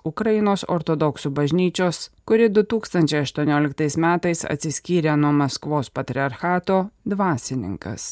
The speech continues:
Kunigą kankino ir nužudė Putino kariškiai,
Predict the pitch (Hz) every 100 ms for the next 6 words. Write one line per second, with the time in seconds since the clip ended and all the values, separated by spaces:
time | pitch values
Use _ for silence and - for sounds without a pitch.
0 | - _ _ _ _ - 202 196 165 156
1 | - 151 156 208 214 190 165 156 143 151
2 | 143 160 160 165 - 160 156 156 147 170
3 | 170 185 - - 127